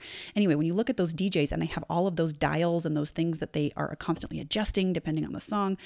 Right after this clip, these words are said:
I don't know how it works, but you know what I'm talking about, right? That's kind of the way that I like to think about health and lifestyle and what it is that we are focusing on. There are certain times in our life where we want the volume turned up on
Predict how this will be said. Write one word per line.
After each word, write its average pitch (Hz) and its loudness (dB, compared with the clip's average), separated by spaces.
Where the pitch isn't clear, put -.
I - -2
don't 240 6
know 233 6
how 196 4
it - -2
works, - -2
but - -4
you 196 0
know 208 2
what 202 0
I'm 147 2
talking - -6
about, - -6
right? 156 0
That's 165 0
kind 202 -4
of 175 -2
the 160 2
way 160 2
that 160 -2
I 160 -2
like 160 -2
to - -10
think 160 -4
about 147 -6
health - -8
and 170 2
lifestyle 180 -2
and 156 2
what 160 0
it 175 0
is 170 0
that 165 -2
we 160 0
are 151 -2
focusing - -4
on. - -10
There 180 0
are 185 -2
certain 214 0
times 185 0
in 175 0
our 165 0
life 165 -2
where 180 2
we 208 2
want 185 2
the 185 0
volume 190 2
turned 170 0
up 170 2
on 160 2